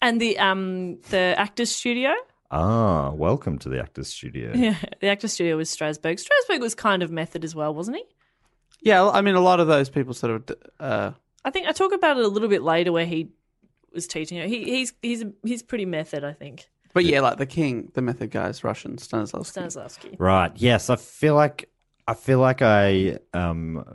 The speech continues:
Speaker 2: verified a question on the Chase about this.
Speaker 1: Mm.
Speaker 3: Oh.
Speaker 2: And I think maybe he, like, did he, he came from that school or something, but it's such a vague memory. Anyway, it doesn't matter.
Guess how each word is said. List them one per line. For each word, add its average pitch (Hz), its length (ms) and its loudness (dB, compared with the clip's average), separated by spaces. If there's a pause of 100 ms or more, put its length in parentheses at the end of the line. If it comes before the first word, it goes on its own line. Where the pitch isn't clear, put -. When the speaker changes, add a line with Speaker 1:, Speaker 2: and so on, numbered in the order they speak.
Speaker 2:
verified 87 580 0
a 80 60 -6
question - 420 -4
on 78 80 -4
the 76 80 -6
Chase - 380 -10
about 71 300 -14
this. - 300 -20
Speaker 1:
Mm. 185 440 -8
Speaker 3:
Oh. 214 200 4
Speaker 2:
And 127 120 4
I 143 40 2
think 147 240 -2
maybe 135 380 2
he, 131 200 4
like, 113 400 0
did 120 140 2
he, 113 280 2
he 113 100 -2
came 107 300 0
from 107 140 -4
that 90 160 0
school - 180 -4
or 80 40 0
something, 78 200 -6
but 90 100 -2
it's 98 140 -2
such 120 200 2
a 104 60 0
vague 85 260 0
memory. 78 400 -8
Anyway, 85 220 0
it 71 60 -4
doesn't 76 200 -8
matter. 82 180 -16